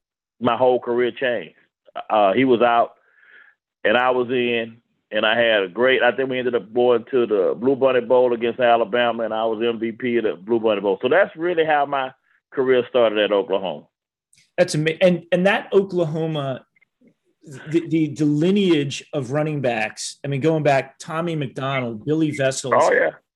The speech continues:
Speaker 2: When you got there, Steve Owens was winning a Heisman. Obviously,
Speaker 1: Right.
Speaker 2: he came in, then Joe Washington, Billy Sims, Marcus
Speaker 1: Sims.
Speaker 2: Free, Adrian Peters. I mean, the list is just
Speaker 1: On and on and on. Yeah.
Speaker 2: Yeah. And that doesn't even count guys like Kenny King, who you played with on the Raiders.
Speaker 1: Right.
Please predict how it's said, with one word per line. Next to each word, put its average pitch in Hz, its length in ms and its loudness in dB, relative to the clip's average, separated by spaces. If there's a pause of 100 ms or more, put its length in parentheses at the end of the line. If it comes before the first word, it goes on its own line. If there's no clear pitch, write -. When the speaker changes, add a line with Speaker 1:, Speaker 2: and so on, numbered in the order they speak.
Speaker 2:
When 160 220 0
you 185 140 0
got 170 300 0
there, 147 180 0
Steve 175 360 -6
Owens 147 380 -4
was 135 160 -8
winning 143 260 -6
a 120 60 -8
Heisman. 131 680 -4 (480)
Obviously, 156 360 2
Speaker 1:
Right. 131 180 2 (240)
Speaker 2:
he 175 100 -6
came 160 160 -2
in, 160 300 -2
then 143 220 -8
Joe 143 200 -2
Washington, 156 800 -6 (140)
Billy 165 320 -2
Sims, 156 720 -2
Marcus 127 380 2
Speaker 1:
Sims. 117 120 -4 (220)
Speaker 2:
Free, 165 440 -4
Adrian 165 520 -2
Peters. 165 340 -2 (260)
I - 40 -4
mean, 180 100 0
the 165 100 0
list 208 320 0
is 147 80 -2
just 117 140 4
Speaker 1:
On 143 280 4
and 139 100 0
on 135 320 2
and 127 100 -4
on. 110 340 -4 (200)
Yeah. 117 200 0
Speaker 2:
Yeah. 185 280 2 (480)
And 175 100 2
that 208 100 2
doesn't 196 220 2
even 170 160 0
count 190 240 -4
guys 160 200 0
like 135 120 -6
Kenny 156 300 -4
King, 147 340 -4
who 151 120 2
you 143 140 -4
played 147 280 -2
with 147 180 -2
on 143 80 -2
the 139 80 -4
Raiders. 135 240 0
Speaker 1:
Right. 147 260 2